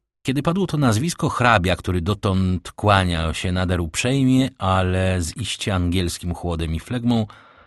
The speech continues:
postąpił mimo woli krok naprzód, a blade policzki zabarwił mu na chwilę leciutki rumieniec.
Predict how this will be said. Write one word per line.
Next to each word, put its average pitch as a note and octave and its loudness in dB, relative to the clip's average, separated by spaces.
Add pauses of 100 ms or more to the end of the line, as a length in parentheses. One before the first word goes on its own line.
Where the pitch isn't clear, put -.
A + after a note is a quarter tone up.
(100)
postąpił D#3 0
mimo A#2 6
woli A2 2
krok G#2+ -2
naprzód, F2 -2
a D#2 0
blade E2+ 0
policzki F#2+ -6
zabarwił C3 2
mu C3 6
na A2+ 4
chwilę A#2 0
leciutki F2+ -2
rumieniec. C2 -4